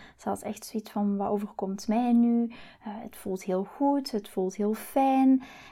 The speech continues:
En Lara, ze sprak mij aan, ze zegt: "Lara, hij zegt dat hij afstand en ruimte nodig heeft. En wat wil dat nu überhaupt zeggen?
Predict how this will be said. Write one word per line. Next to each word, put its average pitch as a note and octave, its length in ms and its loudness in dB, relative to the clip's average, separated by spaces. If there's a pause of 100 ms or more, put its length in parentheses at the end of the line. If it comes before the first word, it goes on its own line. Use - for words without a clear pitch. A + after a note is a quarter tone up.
(120)
En A#3 480 4 (400)
Lara, C4 640 2
ze A3+ 140 -8
sprak G#3+ 300 -8
mij G#3+ 100 -4
aan, A3 140 0
ze G#3+ 60 -2
zegt: G#3 260 -6
"Lara, A#3+ 520 -2
hij G#3 180 -2
zegt G3+ 440 -4
dat F#3 240 -8
hij F#3 280 -8 (340)
afstand A#3 640 0
en G3 240 -2
ruimte G3+ 480 -2
nodig G3+ 320 -4
heeft. F#3+ 260 -4
En G#3 140 -4
wat G#3 160 2
wil C#4 180 2
dat B3+ 160 -2
nu A3 140 2
überhaupt G3 420 -4
zeggen? C4 460 -2